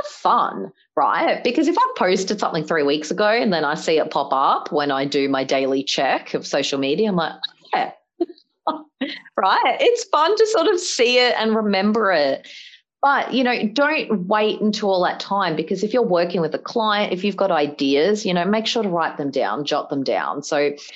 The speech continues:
you're going to have even more content to post in your next sitting, you know, um,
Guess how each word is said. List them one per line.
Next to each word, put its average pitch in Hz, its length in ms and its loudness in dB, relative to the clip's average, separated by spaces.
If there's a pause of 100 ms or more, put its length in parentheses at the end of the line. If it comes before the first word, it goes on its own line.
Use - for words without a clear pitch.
you're 165 120 -4
going 160 240 0
to 160 100 -4
have 147 340 -4 (140)
even 147 320 -2
more 139 280 -2
content 135 600 -6 (360)
to 151 100 -4
post 143 560 -2
in 131 140 -2
your 123 100 -2
next 135 380 -4
sitting, 202 600 0 (300)
you 160 120 0
know, 156 500 -2
um, 135 600 0